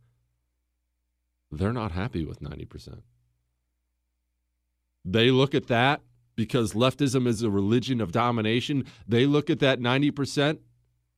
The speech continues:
and you know what they see? They see the ten percent they don't have, and it ticks them off. They can't believe it.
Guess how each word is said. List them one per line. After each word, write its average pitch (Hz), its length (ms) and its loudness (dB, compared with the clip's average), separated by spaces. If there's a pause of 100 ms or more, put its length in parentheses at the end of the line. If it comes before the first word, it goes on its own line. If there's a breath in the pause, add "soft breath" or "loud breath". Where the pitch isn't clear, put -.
(200)
and 98 100 -2
you 101 80 0
know 113 120 2
what 131 160 0
they 147 160 2
see? 160 400 -2 (960)
They 107 100 2
see 113 220 -2
the 82 100 0
ten 107 260 -2
percent 101 400 -4
they 92 100 0
don't 87 240 -4
have, 76 240 -8
and 71 100 -10
it - 140 -12
ticks - 260 -8
them 82 160 -8
off. 65 400 -12 (1800)
They 101 100 0
can't - 260 -8
believe 87 360 -6
it. - 260 -20